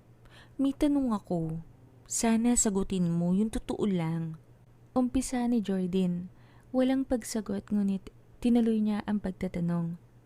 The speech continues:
"Maari bang magkatuluyan ng tikbalang at ang tao? I mean, kung mag-iibigan sila ganyan,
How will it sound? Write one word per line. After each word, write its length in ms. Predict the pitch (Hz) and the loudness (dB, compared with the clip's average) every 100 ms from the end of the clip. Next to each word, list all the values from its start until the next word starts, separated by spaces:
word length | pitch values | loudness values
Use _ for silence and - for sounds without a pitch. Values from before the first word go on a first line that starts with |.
| - - - - - - - - - | -20 -20 -20 -20 -20 -20 -20 -20 -4
"Maari 560 | 220 240 - 240 247 247 | 0 0 0 0 0 0
bang 220 | 226 247 | 0 0
magkatuluyan 880 | 240 - 240 - 233 208 196 185 180 | 0 -2 -4 0 0 2 2 2 0
ng 80 | 180 | -2
tikbalang 720 | - - 175 170 165 165 - | -6 -10 -2 -2 0 -4 -6
at 160 | 180 180 | -10 -8
ang 140 | 180 | -8
tao? 640 | - 165 - 175 160 165 170 - - - - - | -6 -6 -6 -4 -4 -6 -12 -20 -20 -20 -20 -8
I 140 | - 247 | -2 0
mean, 400 | 247 240 220 214 - - - - - - - | 0 0 -2 -8 -16 -20 -20 -20 -20 -20 -8
kung 160 | 254 | -2
mag-iibigan 800 | 262 262 247 - 240 220 220 226 | 0 0 -4 -4 -4 -2 0 -2
sila 400 | - 214 202 190 | 0 0 2 0
ganyan, 800 | 185 196 180 170 170 165 165 170 | -2 -2 0 0 0 0 -2 -6